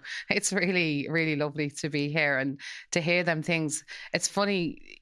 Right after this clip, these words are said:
you don't live your life in that awareness. Like, I'm just getting on with my, my life. So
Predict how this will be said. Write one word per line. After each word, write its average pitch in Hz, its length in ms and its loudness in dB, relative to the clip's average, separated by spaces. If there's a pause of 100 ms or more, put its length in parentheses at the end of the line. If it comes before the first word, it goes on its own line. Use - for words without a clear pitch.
you 185 160 0
don't 185 220 2
live 160 640 -2
your 170 200 2
life 156 500 0
in 170 200 0
that 160 140 2
awareness. 156 760 2
Like, 147 220 0
I'm 160 180 0
just 170 160 0
getting 143 200 0
on 151 160 2
with 143 160 -4
my, 139 400 0 (540)
my 151 180 2
life. 143 540 2
So 139 580 2